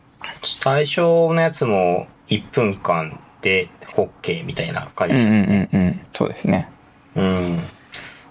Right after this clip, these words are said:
Speaker 1: まあ、今回も同じ傾向でしょうね。
Speaker 2: のような気がするよね。
Speaker 1: うん。
Speaker 2: まあ、がっつり作って完成させるのはまあ難しいので、
Speaker 1: はい。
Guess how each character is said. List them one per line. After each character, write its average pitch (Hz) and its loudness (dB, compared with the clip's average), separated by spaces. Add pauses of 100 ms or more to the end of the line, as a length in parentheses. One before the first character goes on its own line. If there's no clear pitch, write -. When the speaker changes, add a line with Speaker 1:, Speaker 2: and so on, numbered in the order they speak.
(220)
Speaker 1:
ま - -2
あ、 - -2
今 135 0
回 90 -2
も 87 -4 (200)
同 98 0 (120)
じ 87 -6
傾 95 0
向 104 2
で 107 2
し - 0
ょ 85 -4
う 85 -2
ね。 101 0 (240)
Speaker 2:
の 127 0
よ 147 0
う - 0
な 147 2
気 127 -2
が 113 0
す 113 -4
る 107 0
よ - -4
ね。 - -10 (180)
Speaker 1:
う 110 -6
ん。 98 -2 (480)
Speaker 2:
ま 113 0
あ、 - 0
が 135 0
っ - -12
つ 170 0
り 160 0
作 156 -2
っ 151 0 (500)
て 127 0
完 135 0
成 143 -2
さ 139 -2
せ 143 2
る 143 0
の 120 0
は 104 2
ま 110 2
あ 101 0
難 110 0
し 98 0
い - -6 (260)
の - 2
で、 92 0
Speaker 1:
は - 0
い。 - -6